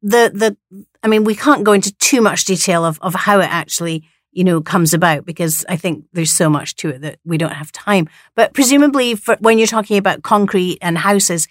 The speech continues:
everything you make is, starts with a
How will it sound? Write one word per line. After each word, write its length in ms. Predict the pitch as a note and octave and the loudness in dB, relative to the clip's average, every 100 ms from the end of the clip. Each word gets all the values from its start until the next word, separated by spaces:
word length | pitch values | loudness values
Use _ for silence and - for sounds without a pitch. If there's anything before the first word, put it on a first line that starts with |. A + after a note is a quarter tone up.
| _ _ _ | _ _ _
everything 540 | B3 B3 C4 B3+ A3 G#3 | 0 2 0 2 4 6
you 120 | G3+ | 6
make 800 | G3 G3+ G3 C3+ F2 - _ - _ _ | 6 6 4 0 -8 -20 _ -20 _ _
is, 460 | - G3 F#3+ - - | 2 2 2 -2 -6
starts 520 | - - G3+ F#3+ D3 - | -4 0 2 2 2 -2
with 120 | |
a 80 | F#3 | -2